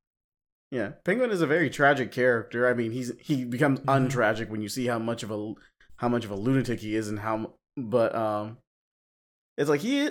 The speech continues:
Speaker 1: his origins are kinda tragic. It's like, in a way, he is like the anti-Bruce Wayne. He comes from wealth, but he, but his family lost it, and then he has tried to work his way up,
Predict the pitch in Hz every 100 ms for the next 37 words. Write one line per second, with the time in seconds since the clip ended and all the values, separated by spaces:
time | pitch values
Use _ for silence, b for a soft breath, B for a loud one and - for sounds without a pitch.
0 | - 220 269 147 262 190 143 107 143 147
1 | 165 135 135 147 110 107 127 127 131 123
2 | - 139 131 185 151 143 147 156 143 147
3 | 135 135 139 110 120 127 123 113 120 117
4 | 113 131 120 110 110 117 120 117 127 113
5 | 104 117 120 113 104 113 - _ _ _
6 | - 131 123 120 117 127 127 117 95 98
7 | 113 - 131 123 104 110 117 120 123 120
8 | 123 - 139 120 - - 107 117 117 87
9 | 107 110 127 107 104 117 113 107 120 -